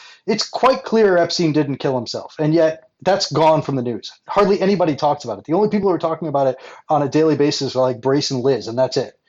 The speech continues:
So, you know, we, we're left with all of these holes that we are constantly trying to fill. And that's where you get, like you've talked about a lot, Brandon, about getting into conspiratorial thinking as a way of,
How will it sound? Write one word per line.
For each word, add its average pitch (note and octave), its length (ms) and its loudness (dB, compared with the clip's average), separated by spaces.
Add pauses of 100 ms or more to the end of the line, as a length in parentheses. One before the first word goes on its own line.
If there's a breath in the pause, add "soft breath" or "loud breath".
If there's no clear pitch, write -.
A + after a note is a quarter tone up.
(320 soft breath)
So, F3 380 0
you F#3 100 0
know, F#3 160 2
we, G#3 460 0
we're F3+ 240 -2
left G3+ 380 2
with F3 340 0
all G3 240 2
of E3 80 -2
these D#3+ 180 -4
holes F#3+ 680 -2
that D3 240 0
we F3 360 -4
are D3+ 120 -6
constantly E3 420 -4
trying C#3 260 -4
to B2+ 80 -8
fill. F3 460 -2 (320 loud breath)
And E3 160 0
that's - 220 0
where F3 260 2
you D#3+ 160 -2
get, D#3+ 240 0
like D#3+ 220 -2
you've D#3 260 -2
talked C#3 260 -4
about C3 200 2
a - 20 0
lot, C3+ 240 2
Brandon, C3+ 260 0
about B2+ 200 -2
getting D3 220 0
into C#3 180 -8
conspiratorial B2+ 640 -4
thinking F3 320 -4
as B2+ 140 0
a A#2 40 -2
way B2+ 260 -4
of, A#2 200 -8